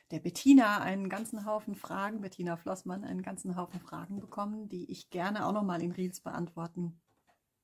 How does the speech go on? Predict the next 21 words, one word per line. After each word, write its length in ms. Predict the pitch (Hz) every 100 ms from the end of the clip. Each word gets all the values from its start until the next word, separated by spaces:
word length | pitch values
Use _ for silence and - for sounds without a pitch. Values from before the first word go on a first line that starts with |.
| _ _ -
möchte. 340 | 160 - 190 - - - - - -
Erstmal 440 | 220 220 254 226
noch 180 | 220 214
kurz 320 | - 240 -
zu 140 | -
mir. 400 | 208 226 247 -
Ich 260 | - 202 -
berate 840 | 208 180 180 214 220 220 214 208 -
bei 360 | 185 196 196
der 340 | 190 190 190 185
Gesellschaft 480 | 185 175 185 196 -
für 100 | 185
biologische 480 | 185 180 175 180
Krebsabwehr, 680 | 180 285 269 - 214 202 202
bei 100 | 190
der 140 | 165 160
Biokrebs 680 | 269 254 - - 208 -
in 180 | - 190
Heidelberg 540 | 180 - 175 170 170 -
schon 220 | 175 175
seit, 340 | 175 170 -